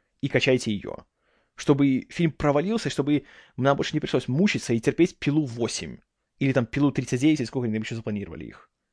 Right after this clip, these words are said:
Извращенцы. Вот. На этой агрессивной и патриотичной ноте на сегодня будет все. Как обычно, все ваши комментарии, всю вашу критику, пожалуйста, скидывайте или в комментарии к подкасту,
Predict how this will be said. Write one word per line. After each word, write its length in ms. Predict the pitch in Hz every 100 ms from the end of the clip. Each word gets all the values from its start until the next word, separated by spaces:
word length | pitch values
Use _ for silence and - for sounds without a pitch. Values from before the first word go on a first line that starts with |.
| _
Извращенцы. 640 | - 113 113 - 69 - - _ _ _ _
Вот. 320 | 127 135 - - _ _
На 160 | - 151
этой 400 | 220 208 202 - -
агрессивной 840 | 156 143 170 - 190 160 156 139
и 220 | - 143
патриотичной 600 | - 139 143 147 - 127
ноте 440 | 156 220 214 214 202 _ _ _ _ -
на 140 | 127
сегодня 300 | - 147 131
будет 160 | 120 -
все. 320 | - 65 - _ _ _ _ -
Как 160 | 180
обычно, 260 | 196 240 196
все 220 | - 185
ваши 220 | 175 165
комментарии, 580 | - 165 170 202 196 202
всю 200 | 180 156
вашу 160 | 156 151
критику, 480 | - 180 180 - 175
пожалуйста, 420 | 135 135 131 135
скидывайте 400 | - 131 127 123
или 220 | - 123
в 100 | -
комментарии 640 | - 120 117 123 110 107
к 320 | - - 117
подкасту, 640 | 110 - - 226 - 202